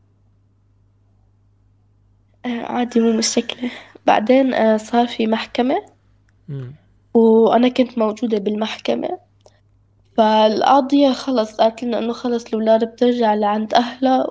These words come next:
Speaker 1: وتسكرت القضية وقالت لي إنه: "أنت عمرك ثمنتاشر سنة بهذا الكذب يلي كذبتي، أنت ممكن تفوتي هلأ السجن،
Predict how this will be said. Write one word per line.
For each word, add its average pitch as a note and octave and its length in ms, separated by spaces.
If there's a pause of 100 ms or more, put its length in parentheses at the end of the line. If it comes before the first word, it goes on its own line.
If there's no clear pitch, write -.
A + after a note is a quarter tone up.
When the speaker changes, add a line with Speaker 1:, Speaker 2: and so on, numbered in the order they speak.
Speaker 1:
وتسكرت A#3 840
القضية A#3 500
وقالت B3+ 420
لي B3+ 100
إنه: A#3+ 200
"أنت B3+ 240
عمرك B3+ 400
ثمنتاشر A#3 680
سنة A3+ 340
بهذا A3+ 400
الكذب A3+ 380
يلي A3 220
كذبتي، A3 600
أنت A3 180
ممكن A#3+ 380
تفوتي A#3 320
هلأ G#3+ 260
السجن، B3 440